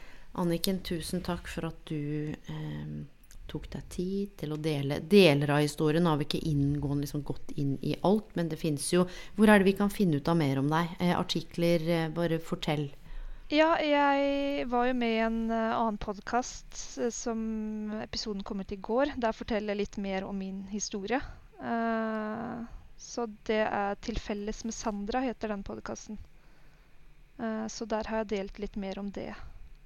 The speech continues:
Speaker 2: Mm.
Speaker 1: Mhm. Instagrammen din er?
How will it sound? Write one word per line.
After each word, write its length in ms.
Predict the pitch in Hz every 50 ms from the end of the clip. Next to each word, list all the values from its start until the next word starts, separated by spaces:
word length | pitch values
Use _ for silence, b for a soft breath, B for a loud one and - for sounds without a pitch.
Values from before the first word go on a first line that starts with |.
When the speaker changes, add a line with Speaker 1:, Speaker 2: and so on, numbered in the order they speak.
| - - - - - - -
Speaker 2:
Mm. 240 | 240 233 220 214 226
Speaker 1:
Mhm. 580 | 190 185 180 175 170 170 170 180 185 208 254 277 -
Instagrammen 720 | 214 208 202 202 - - 208 208 208 202 202 202 208 202 202
din 240 | 208 208 202 202
er? 440 | - 202 196 196 196 196 196 196 196